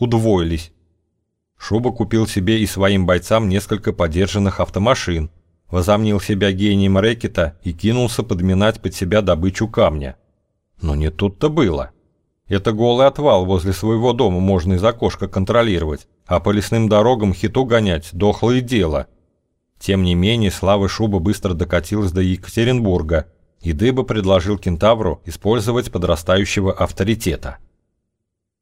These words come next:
Сейчас Шуба пил и ел всё подряд, непрерывно чавкал и хрустел орешками. В столь роскошном заведении он оказался впервые,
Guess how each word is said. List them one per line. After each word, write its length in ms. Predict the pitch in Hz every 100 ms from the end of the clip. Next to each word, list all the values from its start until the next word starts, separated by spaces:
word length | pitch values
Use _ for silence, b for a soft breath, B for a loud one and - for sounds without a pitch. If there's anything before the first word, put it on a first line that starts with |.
| _ _ _ -
Сейчас 420 | 87 80 110 117
Шуба 340 | - 120 92
пил 240 | 92 110 113
и 100 | 101
ел 260 | 92 107
всё 200 | 104 101
подряд, 540 | 95 120 110 85 - - _ -
непрерывно 640 | 90 104 107 104 92 90
чавкал 480 | - 117 117 123 107
и 60 |
хрустел 480 | 95 104 98 - 87
орешками. 580 | 101 107 - - 71 67 _ _ _ _ _
В 80 | -
столь 240 | 101 95
роскошном 640 | 95 90 - 101 - 95
заведении 580 | 87 95 95 95 110 101
он 140 | 90
оказался 560 | 90 - 85 95 90 -
впервые, 680 | - 127 127 101 82 76